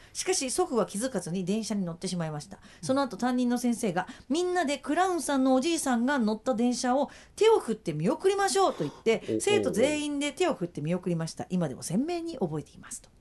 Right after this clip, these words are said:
Speaker 1: へー、なんかいいね。
Speaker 2: うん。
Speaker 1: かわいい。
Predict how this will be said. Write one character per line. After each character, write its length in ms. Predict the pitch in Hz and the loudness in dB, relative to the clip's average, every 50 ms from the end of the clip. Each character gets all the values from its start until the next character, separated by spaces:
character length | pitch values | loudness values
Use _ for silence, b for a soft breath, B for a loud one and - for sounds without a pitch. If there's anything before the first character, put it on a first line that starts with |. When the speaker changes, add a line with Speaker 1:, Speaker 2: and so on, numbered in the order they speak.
| _ _ _ - - - - - | _ _ _ -20 -20 -14 -8 -4
Speaker 1:
へ 880 | 196 196 202 208 214 226 233 240 247 254 262 269 269 277 285 285 294 285 | -2 -2 0 0 0 0 0 0 0 2 2 2 2 2 2 2 2 2
ー、 20 | |
な 240 | 294 311 359 415 427 | 2 2 2 2 0
ん 100 | 440 427 | -2 -2
か 180 | - 294 269 | 2 4 4
い 260 | 254 262 302 339 349 339 | 4 4 4 4 2 2
い 40 | |
ね。 680 | 269 233 220 220 220 226 226 220 214 202 190 180 180 - - | 2 2 0 2 2 2 2 2 0 0 -2 -4 -6 -8 -8
Speaker 2:
う 40 | 139 | -6
ん。 380 | 139 135 131 127 117 104 90 78 - - - - | -4 -4 -4 -4 -4 -6 -8 -12 -16 -20 -20 -16
Speaker 1:
か 240 | - - 247 247 | -6 0 2 4
わ 240 | 254 277 302 320 330 | 4 4 4 4 2
い 360 | 330 349 330 277 226 202 185 185 | 2 0 0 2 2 2 2 0
い。 60 | - | -4